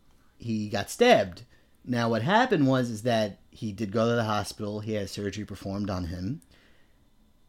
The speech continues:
and it was successful. And the doctor sent him home, and the doctors stressed to him, "Do not eat or drink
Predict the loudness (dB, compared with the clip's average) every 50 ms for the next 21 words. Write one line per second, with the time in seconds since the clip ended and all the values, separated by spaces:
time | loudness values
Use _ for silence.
0 | _ _ -6 -4 -2 -2 -2 -4 -4 -6 -8 -10 -10 -8 -8 -6 -6 -8 -10 -10
1 | -8 -8 -8 -8 -10 -14 _ _ _ _ -16 -10 -8 -8 -4 -4 -4 -4 -4 -6
2 | -8 -6 -4 -4 -4 -2 -2 -4 -2 -4 -6 -4 -2 -2 -2 -4 -6 _ _ _
3 | _ _ _ _ _ _ _ _ -8 -6 -4 -4 -4 -4 -2 -4 -4 -2 -2 -2
4 | -2 -2 -4 -8 -8 -8 -8 -2 -2 -2 -2 -2 -4 -6 -6 -4 -6 -6 -6 -4
5 | -4 -4 -6 -6 -8 _ -8 -6 -6 -6 -8 -12 _ _ _ _ _ _ _ -6
6 | -2 -2 -2 0 0 0 0 0 -2 -4 -4 -6 -8